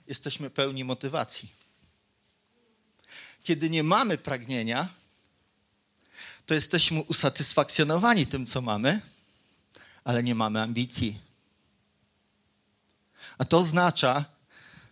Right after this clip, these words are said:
że Pan Bóg nie chce tylko nas zatrzymać w miejscu, kiedy nie mamy pragnień, ale chce uformować w nas właściwe pragnienia. Do tego, żebyśmy zmierzali z pewną ambicją. Ambicja nie jest zła.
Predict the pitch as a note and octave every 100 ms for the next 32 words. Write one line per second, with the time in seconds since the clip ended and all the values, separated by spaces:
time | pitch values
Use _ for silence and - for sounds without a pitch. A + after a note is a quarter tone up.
0 | - - E3+ D3+ F3+ F3+ F3 E3+ - F3+
1 | G3+ - F3+ - E3 D3+ D#3 E3 E3 -
2 | - - - _ - _ _ _ _ -
3 | - _ _ _ - D3+ D3 B2+ E3 D3+
4 | - A3 A#3 D3+ B2+ C3 D#3 F3 E3+ D#3
5 | - C#3+ D3 D3+ D3+ E3 D3 - E3 D3
6 | A2+ A#2+ C#3 C#3+ - _ D3+ D3 - E3
7 | E3 D3+ D#3 D#3 D#3 D#3 C#3+ C3 D3 C#3+
8 | B2 C3+ - D3+ C3+ - C3+ C3+ C3 B2
9 | G#2 - - _ _ _ _ _ _ _
10 | _ _ - - D#3 E3+ E3+ D#3 E3 -
11 | D#3+ C#3 D#3 D3+ D3+ F3 E3+ D3+ - D#3+
12 | C#3 D#3 D3+ E3+ D#3+ C#3 G#3+ - D3+ C#3
13 | D#3+ E3 F3+ G3 G3+ D#3+ C3+ G#3 F3+ G#2+